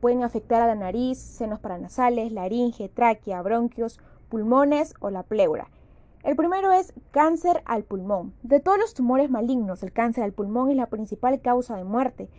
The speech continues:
ya que tiene la posibilidad de desarrollarse en cualquier parte de los pulmones. Es difícil detectarlo debido a que los síntomas pueden tardar años en aparecer. Algunos de ellos son tos crónica, cambios de la voz,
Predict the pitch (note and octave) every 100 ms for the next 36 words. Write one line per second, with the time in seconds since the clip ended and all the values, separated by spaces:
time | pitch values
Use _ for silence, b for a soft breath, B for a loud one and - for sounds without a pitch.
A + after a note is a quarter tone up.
0 | b b - A3+ A#3+ A#3+ A#3+ A#3 G#3+ -
1 | G#3+ G3+ A3 A3+ A3+ G3 G#3 A3 F#3+ F#3+
2 | A3 A3+ - G#3+ G3+ - - G3+ F#3+ -
3 | D#4 D4 - C#4 C4+ - B3+ A3 F#3+ -
4 | F#3 A3 G#3 F#3 - B B B B C#4+
5 | D#4 E4+ D4 C4+ A3+ - F#3+ - B3+ A#3
6 | G3+ G3 A3+ A#3+ A#3 A3+ A#3 G#3 F#3 D4
7 | D4 C4 F#3+ F#3+ - A#3 A#3 A3+ F#3+ F#3
8 | G#3+ A3+ - A#3+ C#4+ C4+ C4+ C#4 A3 G3+
9 | F#3+ F3+ F#3+ A3 - b b b - B3+
10 | C#4+ F#4 F4 D#4 D4+ D4+ C4+ A3+ A3+ A#3
11 | B3 - B3 B3+ D4 C#4+ - D4 C#4+ D4+
12 | - - - - - A3 A3+ A3 F#3+ F3+
13 | A#3 B3+ B3